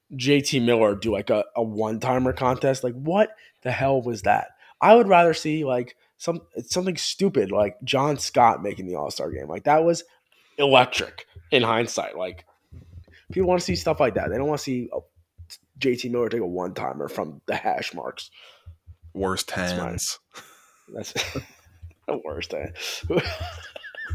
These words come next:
Speaker 1: God, could you imagine? Oh my God, Ross Johnson for sure. No, Ross actually had some sweet hands. I take that back.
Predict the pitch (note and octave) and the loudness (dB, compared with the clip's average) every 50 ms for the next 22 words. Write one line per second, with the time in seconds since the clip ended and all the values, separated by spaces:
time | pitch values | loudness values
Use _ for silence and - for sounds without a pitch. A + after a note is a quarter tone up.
0 | E2+ E2+ - _ _ _ _ _ _ _ _ _ - - _ - B3 - _ _ | -8 -8 -10 _ _ _ _ _ _ _ _ _ -20 -18 _ -12 -14 -14 _ _
1 | _ _ _ - E2+ E2+ - - - - - E2 - _ - A#2+ A2+ F2+ F2 G2+ | _ _ _ -12 -12 -10 -8 -6 -6 -6 -6 -8 -10 _ 0 2 4 4 4 2
2 | A2+ A2+ - - - - - - - C3 D#3 G3 G#3 D3+ A#2+ G#2+ G#2+ A2 A#2 A#2+ | 2 0 -6 -12 -18 -20 -18 -10 -4 -2 0 0 0 0 2 2 2 2 2 0
3 | C3+ C#3+ D3+ - - A#2 A2 G2 G2 F#2+ F2+ F#2 F#2+ G2+ G#2+ A2+ - - - G2+ | 0 -2 -2 -2 -2 0 0 2 2 2 2 2 2 2 2 2 2 2 0 0
4 | F#2+ F#2+ F#2 - E2+ - - - F#2 - - - - - E2 F2 E2+ E2 - - | 0 0 -2 -4 -6 -8 -8 -8 -6 -4 -2 -2 -2 -2 -2 -2 -2 -4 -6 -8
5 | - - - D3 D#3+ D3+ D#3 G3 G#3+ - - A#3+ A3 - G3 F3 - C#3 A2+ - | -10 -2 2 4 6 10 10 10 10 10 8 6 8 8 8 6 6 2 -2 -2
6 | - C3 A#2+ A2 G#2 G#2+ G2+ F#2+ F#2 F2+ G#2 A2+ C#3+ D3 F3 - D#2+ C#2 F2 E2+ | 0 0 0 0 0 0 -2 -2 -4 -4 -4 -4 -2 0 0 -2 0 0 0 0
7 | D2+ C2+ - - | 0 0 -2 -6